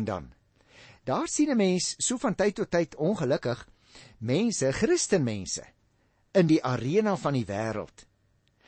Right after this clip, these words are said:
Nie aan mekaar se sy teen ons gemeenskaplike vyand, die duiwel, nie. Nee, in die openbaar vat ons mekaar somtyds aan.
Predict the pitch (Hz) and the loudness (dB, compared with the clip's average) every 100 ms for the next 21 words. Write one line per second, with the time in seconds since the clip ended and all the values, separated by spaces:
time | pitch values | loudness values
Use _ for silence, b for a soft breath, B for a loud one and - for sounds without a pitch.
0 | b - 233 403 269 190 165 - 247 185 | b 0 2 2 4 4 2 2 4 6
1 | 196 - 127 - - 269 147 147 277 _ | 4 0 -2 0 2 4 4 0 -4 _
2 | _ _ _ _ _ _ - 254 311 262 | _ _ _ _ _ _ 2 4 6 4
3 | 185 175 - 156 151 135 - 214 160 135 | 4 2 2 -2 -2 -2 -2 0 0 -2
4 | 127 214 202 135 110 104 147 160 101 78 | 0 2 2 0 -2 0 0 0 -6 -8
5 | _ _ _ - 123 233 294 151 - 156 | _ _ _ -6 0 2 4 4 4 2
6 | 156 143 131 101 78 135 247 123 - - | 4 2 0 -4 0 2 2 0 -4 -14
7 | _ - 202 190 160 - 139 139 127 - | _ -2 0 0 -2 -4 -4 -2 -2 -2
8 | 123 117 - 117 82 | -2 -4 -6 -10 -10